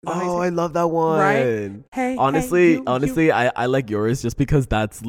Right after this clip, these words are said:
Speaker 2: I've literally listened to that in, like, middle school, and that was my white girl anthem. <laughs>
Speaker 1: Right?
Speaker 2: I like that one.
Speaker 1: White girl era for real. She
Speaker 2: That
Speaker 1: really
Speaker 2: was, that
Speaker 1: ate down
Speaker 2: was.
Speaker 1: with that. Okay, I'm gonna go ahead and say my round four.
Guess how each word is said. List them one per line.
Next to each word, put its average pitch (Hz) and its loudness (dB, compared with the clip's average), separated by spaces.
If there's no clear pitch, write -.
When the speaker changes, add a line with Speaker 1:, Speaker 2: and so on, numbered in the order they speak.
Speaker 2:
I've 120 0
literally 117 0
listened 110 -4
to 120 -4
that 107 -4
in, 98 -6
like, 92 -10
middle 95 -6
school, 113 0
and 101 -4
that 104 -4
was 107 -4
my 107 -2
white 98 -6
girl 92 -10
anthem. 123 -2
<laughs> - -
Speaker 1:
Right? 220 -2
Speaker 2:
I 143 -4
like 123 -4
that 90 -12
one. 180 -6
Speaker 1:
White 202 0
girl 247 -4
era 208 -6
for 196 -10
real. 165 -6
She - -8
Speaker 2:
That - 0
Speaker 1:
really - 2
Speaker 2:
was, - -6
that - -2
Speaker 1:
ate 208 -2
down 220 -2
Speaker 2:
was. 214 -8
Speaker 1:
with 196 -8
that. 135 -10
Okay, 190 -4
I'm 196 -6
gonna 240 -2
go 233 -2
ahead 220 0
and 214 -6
say 196 -6
my 170 -6
round 165 -10
four. 135 -12